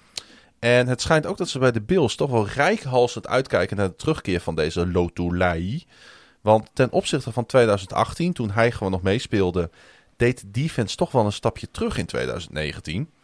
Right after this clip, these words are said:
Want de Bills eindigden uiteindelijk veertiende in yards allowed per game en zestiende in scoring. Dat, terwijl ze in tweeduizend negentien in scoring de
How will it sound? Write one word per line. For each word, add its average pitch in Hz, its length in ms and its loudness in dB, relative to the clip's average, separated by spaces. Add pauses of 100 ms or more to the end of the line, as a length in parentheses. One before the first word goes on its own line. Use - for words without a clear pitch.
(400)
Want 110 520 2
de 92 120 -8
Bills 143 540 0
eindigden 135 480 0
uiteindelijk 107 440 2
veertiende 127 560 0
in 98 240 -4
yards 98 480 2
allowed 92 560 0 (240)
per 87 220 2
game 95 380 -2 (520)
en 101 240 -4
zestiende 127 640 -2
in 92 140 -4
scoring. 139 600 2 (460)
Dat, 110 560 6
terwijl 104 320 4
ze - 120 -6
in 92 120 -6
tweeduizend 90 480 2
negentien 113 520 -2
in 82 100 -6
scoring 85 480 -2
de - 120 -2